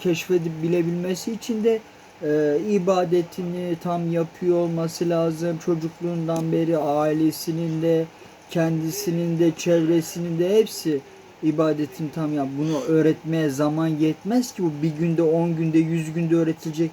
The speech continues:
bir şey değil ki. Korona odur. Haram, e, nasıl Merkez Bankası buluyor, buluyor. Barışlık nasıl buluyor? Harama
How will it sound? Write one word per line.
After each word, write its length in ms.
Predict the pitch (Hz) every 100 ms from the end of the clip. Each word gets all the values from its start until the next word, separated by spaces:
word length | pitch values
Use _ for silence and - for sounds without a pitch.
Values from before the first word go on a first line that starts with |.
| 165
bir 40 |
şey 340 | - 180 170 202
değil 200 | 277 254 -
ki. 120 | 104 95 - - - - - - - - - - - - - - -
Korona 400 | 151 147 170 240
odur. 340 | 285 294 208 110 - - - - - - - - - - - - - - - - - - - - - - -
Haram, 320 | 143 165 165
e, 680 | 151 143 139 139 135 131 135
nasıl 340 | 151 147 -
Merkez 540 | 156 151 135 170 147 147
Bankası 540 | 143 143 160 156 - 156
buluyor, 340 | 156 147 160 170
buluyor. 380 | 190 220 240 170 117 127
Barışlık 520 | 127 123 - - 143
nasıl 280 | 143 - 151
buluyor? 300 | 160 190 202
Harama 480 | 127 120 123 143